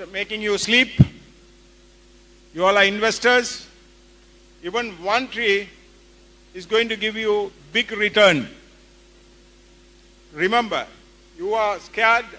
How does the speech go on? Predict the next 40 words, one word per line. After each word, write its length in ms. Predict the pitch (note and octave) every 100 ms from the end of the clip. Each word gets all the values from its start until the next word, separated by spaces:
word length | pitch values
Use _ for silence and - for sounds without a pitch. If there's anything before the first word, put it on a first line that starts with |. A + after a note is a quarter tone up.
| - - - - F3+
you 80 |
don't 200 | G3+ A3+
want 200 | G#3 A3+
to 80 | A3
take 240 | G#3 A3 G3+
the 120 | G3
risk, 460 | A3+ B3 - - - - - - - - -
you 100 | F3
don't 240 | G#3 A3+ G#3
want 220 | A3 A3+
to 480 | A3 G#3+ G#3 F3+ D3 - - - - - - -
go 140 | D#3+ G#3+
by 300 | A3 G#3+ G3 -
others' 520 | F3 F#3 A3 G3 - F#3
word. 240 | A#3 B3 - - - - - -
You 140 | F#3+ A3
can 160 | A#3+
have 200 | G3 G#3
your 180 | A#3 G#3+ B3+
own 120 | C4
experience 720 | - - G3+ F#3 E3+ E3+ -
by 240 | - E3
planting 680 | F#3 F#3 G#3 G3 G3+ E3+ C#3+
one 360 | D3+ G#3+ A#3 A3 -
tree 280 | F3 A#2+ - - - - - _ -
of 140 | D#3
agar 280 | E3 E3 F3
wood. 180 | C#3+ B2 - - - - _ - - - - - - -
In 140 | G3+
six 280 | - A#3+ -
months' 280 | A#3+ A#3 -
time, 240 | A3 A3+
you 60 | A3
know, 100 | A3
you 160 | G#3
will 180 | A3 G3+
see 180 | G3 A3
the 120 | G3+
difference, 560 | F3 E3+ F#3+ F#3+ G3 - - - _ _ - - _ -
and 280 | F#3 F#3+